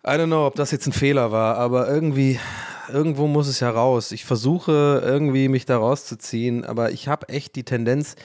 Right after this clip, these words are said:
dass mich das alles immer überwältigt, dass ich das, manchmal schaffe ich das, dieses abzuhaken, zu sagen, „Hey Donny, pass auf, jetzt hast du ein Problem, das belastet dich. Du hast noch ein anderes Problem, hey, das ist auch so ein Ding. Lass das eins nach dem anderen angehen. Lass doch mal aufschreiben.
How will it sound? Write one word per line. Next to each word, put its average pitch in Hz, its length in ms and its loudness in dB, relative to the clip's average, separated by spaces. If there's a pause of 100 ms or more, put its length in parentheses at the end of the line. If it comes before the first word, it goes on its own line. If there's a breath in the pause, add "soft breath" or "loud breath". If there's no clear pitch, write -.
(360 loud breath)
dass - 180 -4
mich 120 140 -2
das 117 160 -2
alles 139 340 0
immer 135 260 -2
überwältigt, 117 1000 0
dass 110 180 -8
ich 120 120 -8
das, - 400 -10
manchmal 151 440 -2
schaffe 151 300 -2
ich - 100 -8
das, 104 280 -4
dieses 107 260 -6
abzuhaken, 117 640 -4
zu 110 100 -10
sagen, 113 160 0
„Hey 120 140 0
Donny, 123 260 2
pass 110 200 -4
auf, 117 160 2
jetzt 110 120 -6
hast 131 180 -4
du - 60 -4
ein 127 160 -2
Problem, 110 320 -2
das 104 100 -8
belastet 98 440 -4
dich. - 160 -12 (480 loud breath)
Du - 80 -6
hast 117 140 0
noch 135 60 4
ein 110 80 2
anderes 117 300 -2
Problem, 92 340 -2
hey, 120 140 0
das 117 140 0
ist 104 100 -8
auch 110 180 -2
so - 120 -4
ein 95 60 -2
Ding. 90 180 -2
Lass 135 180 0
das 135 120 -10
eins 139 240 -4
nach 127 100 -2
dem 120 100 -2
anderen 123 220 0
angehen. 104 440 -2 (480 soft breath)
Lass - 180 -6
doch 147 100 -2
mal 139 120 -2
aufschreiben. 78 680 -4